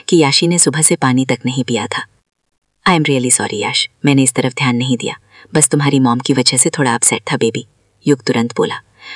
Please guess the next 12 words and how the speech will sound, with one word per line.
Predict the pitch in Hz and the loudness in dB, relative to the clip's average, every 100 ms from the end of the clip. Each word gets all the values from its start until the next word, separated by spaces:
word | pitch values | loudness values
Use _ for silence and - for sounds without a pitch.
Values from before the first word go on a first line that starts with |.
| - | 0
वो | 196 | 4
याशी | 180 165 - | 4 4 2
का | 185 175 | 2 0
हाथ | 143 | 0
पकड़कर | 143 147 139 131 139 | -2 -2 -2 -2 0
उसे | 131 139 | 2 2
वहां | 127 131 | 0 0
से | - | 2
ले | 160 120 | 2 2
जाने | 123 113 | 2 2
लगा | 117 117 110 | 2 0 -2
था, | - | -4